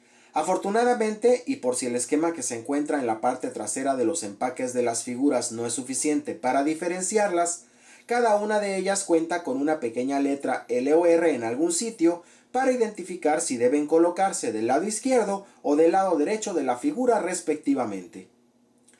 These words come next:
Como se puede apreciar, esta Build-A-Figure, o más bien Build-A-Wing, está inspirada en el aspecto que el equipo de vuelo de Adrian Toomes tuvo en la película Spider-Man Homecoming,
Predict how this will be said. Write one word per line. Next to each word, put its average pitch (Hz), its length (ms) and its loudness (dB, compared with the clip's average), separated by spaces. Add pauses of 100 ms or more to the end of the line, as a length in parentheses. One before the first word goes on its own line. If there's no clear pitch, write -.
(440)
Como 190 220 -2
se 214 140 0
puede 269 280 2
apreciar, 165 600 2
esta 226 300 0
Build-A-Figure, 170 1000 0
o 117 80 -6
más 123 220 -4
bien 135 280 -2
Build-A-Wing, 117 640 -2 (440)
está 185 280 0
inspirada 185 480 2
en 170 80 0
el 127 120 0
aspecto 151 520 0
que 127 140 0
el 123 80 2
equipo 180 400 -4
de 180 120 0
vuelo 143 320 2
de 117 200 -2
Adrian 143 420 -4
Toomes 226 340 -2
tuvo 240 240 2
en 220 100 0
la 156 140 -2
película 135 500 -2
Spider-Man 123 720 -2
Homecoming, 214 600 0